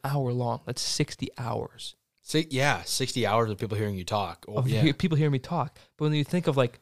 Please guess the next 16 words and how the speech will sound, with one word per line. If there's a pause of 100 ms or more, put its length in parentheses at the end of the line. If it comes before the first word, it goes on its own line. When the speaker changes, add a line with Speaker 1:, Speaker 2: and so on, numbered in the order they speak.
Speaker 1:
Drew
Paisel, (300)
that
Speaker 2:
Right.
Speaker 1:
episode's
two
and
a
half
hours
long. (120)
Speaker 2:
Yep. (560)
Speaker 1:
Three
hundred
eighty-two
people?